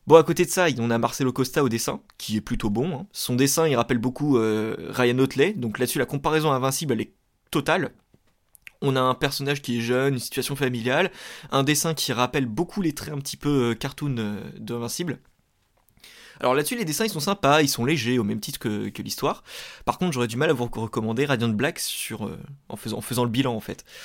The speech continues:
Parce que par rapport aux autres recommandations qu'on a à côté, bah, laissez clairement Radiant Black de côté pour vous tourner vers un bon Swamp Thing ou un très bon Animal Man.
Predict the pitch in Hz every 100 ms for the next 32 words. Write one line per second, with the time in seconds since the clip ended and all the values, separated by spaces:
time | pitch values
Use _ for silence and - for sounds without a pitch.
0 | - - - - 104 113 120 147 135 143
1 | - 143 135 131 139 - 156 139 139 117
2 | 117 113 160 147 170 202 107 104 113 139
3 | - 170 - 135 131 165 135 127 131 127
4 | 123 107 - 107 208 - - - - _
5 | 135 113 123 123 135 156 123 120 110 113
6 | 165 160 139 120 - 185 190 120 131 120
7 | 139 131 117 139 120 107 98 117 202 147